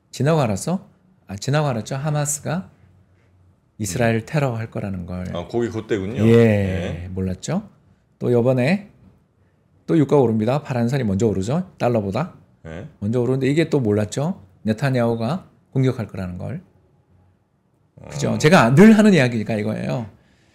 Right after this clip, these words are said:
Speaker 1: 그 예측해서 투자한다.
Speaker 2: 네.
Speaker 1: 어, 거의 대한 실패하는 이유가 뭐냐면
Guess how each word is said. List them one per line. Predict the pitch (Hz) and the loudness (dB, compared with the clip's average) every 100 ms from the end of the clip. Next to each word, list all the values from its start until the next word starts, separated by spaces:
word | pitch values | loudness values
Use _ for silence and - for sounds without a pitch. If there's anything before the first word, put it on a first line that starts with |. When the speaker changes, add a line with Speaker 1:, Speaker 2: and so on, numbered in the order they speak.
| _ _ - | _ _ 0
Speaker 1:
그 | 139 | 6
예측해서 | 156 196 - 240 214 208 | 6 6 4 4 6 6
투자한다. | 202 196 196 143 156 135 87 90 - - | 4 4 4 4 2 2 -4 -12 -20 -18
Speaker 2:
네. | 78 69 - | -16 -16 -10
Speaker 1:
어, | 139 151 | -8 -6
거의 | - 160 208 170 | -2 0 0 0
대한 | - 120 | -4 -4
실패하는 | - 160 220 208 | -4 -2 0 0
이유가 | 127 120 | -4 -6
뭐냐면 | 165 107 90 110 190 | -6 -8 -10 -8 -8